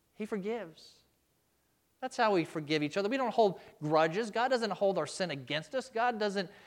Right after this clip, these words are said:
<clears throat> give us the ultimate judgment for our sin. That's what Jesus has taken. Yes, we face the consequences of sin, but not the ultimate punishment of, of death, not the ultimate punishment of hell. He doesn't hold it against us,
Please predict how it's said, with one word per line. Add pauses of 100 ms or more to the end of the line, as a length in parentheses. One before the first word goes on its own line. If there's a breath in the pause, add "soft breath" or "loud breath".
(520 loud breath)
<clears throat> (580 soft breath)
give
us
the
ultimate
judgment
for
our
sin.
That's
what
Jesus (160)
has
taken. (600)
Yes,
we (180 loud breath)
face
the
consequences
of
sin, (840)
but
not
the
ultimate
punishment
of, (260 soft breath)
of
death,
not
the
ultimate
punishment
of
hell. (180 loud breath)
He
doesn't
hold
it
against
us,